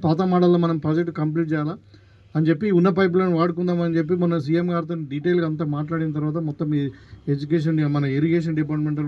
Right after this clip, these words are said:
అన్నీ మాట్లాడినాక, ఇవాళ తెలంగాణలో ఆరు లక్షల ఎకరాలు ఫస్ట్ ప్రయారిటీ కింద, టాప్ పెండింగ్ ప్రాజెక్ట్ కింద మనకు పెట్టిండు. దాంట్లో మన నియోజకవర్గానికే లక్ష ఎకరాలు పె-, టాప్ ప్రయారిటీ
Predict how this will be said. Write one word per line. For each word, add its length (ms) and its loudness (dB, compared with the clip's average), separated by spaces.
అన్నీ 140 -2
మాట్లాడినాక, 520 -4
ఇవాళ 260 8
తెలంగాణలో 560 4
ఆరు 200 2
లక్షల 300 -2
ఎకరాలు 360 0
ఫస్ట్ 340 -6
ప్రయారిటీ 380 -2
కింద, 160 -4
టాప్ 220 -4
పెండింగ్ 280 -2
ప్రాజెక్ట్ 360 -2
కింద 120 -4
మనకు 220 -6
పెట్టిండు. 320 -6
దాంట్లో 380 6
మన 240 4
నియోజకవర్గానికే 640 2
లక్ష 260 -2
ఎకరాలు 320 -4
పె-, 180 0
టాప్ 180 2
ప్రయారిటీ 260 2